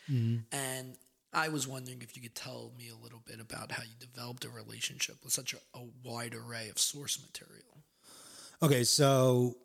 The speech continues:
Speaker 1: so first of all, I wanna reframe what you said because I, I don't think it's that it's those things, those ways of approaching those things are wrong. I don't think it's right or wrong. I don't think that's the matter. What it is, is that it didn't work for me.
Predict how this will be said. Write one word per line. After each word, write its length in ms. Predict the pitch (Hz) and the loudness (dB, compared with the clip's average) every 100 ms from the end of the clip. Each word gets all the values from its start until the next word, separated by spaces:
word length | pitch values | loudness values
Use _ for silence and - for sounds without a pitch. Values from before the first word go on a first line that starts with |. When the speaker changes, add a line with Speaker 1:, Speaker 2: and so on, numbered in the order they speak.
| _ _ | _ _
Speaker 1:
so 160 | - | 2
first 240 | 139 180 175 | 4 4 6
of 60 | |
all, 320 | 156 135 127 - - - - | 6 6 2 -4 -20 -20 -4
I 60 | 139 | 4
wanna 160 | 147 143 | 6 8
reframe 460 | 131 123 131 123 | 6 6 6 6
what 100 | 117 | 6
you 80 | 107 | 4
said 200 | - 117 | 6 4
because 160 | - 117 | 4 4
I, 120 | 123 - | 4 6
I 60 | |
don't 180 | 131 151 | 6 6
think 180 | - 127 | 6 4
it's 120 | 117 | 4
that 160 | 123 110 | 4 4
it's 200 | 101 - - | 0 -4 0
those 180 | 117 - | 2 4
things, 280 | 120 104 - _ _ | 2 0 -2 _ _
those 280 | - 131 123 | 6 6 6
ways 320 | 113 120 113 | 4 6 6
of 80 | 110 | 4
approaching 400 | 101 - 113 107 | 0 2 2 2
those 160 | 104 101 | 0 0
things 220 | 107 104 | -2 -2
are 40 | |
wrong. 300 | 101 101 95 101 - - - - _ _ | -2 -4 -6 -10 -20 -20 -20 -20 _ _
I 60 | 143 | 4
don't 100 | 139 | 6
think 120 | 131 | 6
it's 120 | 117 | 4
right 200 | 113 120 | 6 6
or 160 | 113 117 | 6 4
wrong. 280 | 110 107 107 | 4 4 4
I 20 | |
don't 120 | 107 | 0
think 120 | 104 | 0
that's 160 | 101 95 | -4 -2
the 80 | 101 | -2
matter. 380 | 95 95 92 - - - - | -2 -2 -6 -10 -20 -20 0
What 140 | 139 | 4
it 60 | 147 | 6
is, 120 | 170 | 6
is 80 | 151 | 4
that 140 | 135 | 4
it 80 | 127 | 4
didn't 240 | 160 131 117 | 4 4 6
work 240 | 123 - | 4 4
for 120 | - | -2
me. 280 | 95 98 101 | -4 -6 -10